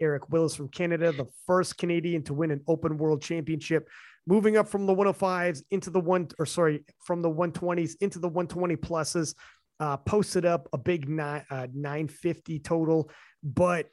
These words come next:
we have a newcomer. He's a junior,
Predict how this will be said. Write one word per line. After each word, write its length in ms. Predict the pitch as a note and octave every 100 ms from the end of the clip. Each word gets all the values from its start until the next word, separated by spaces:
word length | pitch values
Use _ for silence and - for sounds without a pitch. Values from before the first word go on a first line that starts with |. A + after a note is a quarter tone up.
| _ _ _ _
we 140 | D3 C3+
have 180 | E3+ G3+
a 40 |
newcomer. 580 | F3 G3+ G#3 D#3 A#2+ - - _ _ _ _ _ _
He's 240 | C3 D3 D3
a 60 |
junior, 640 | B2+ F#3+ C4 D4 D#4+ D4+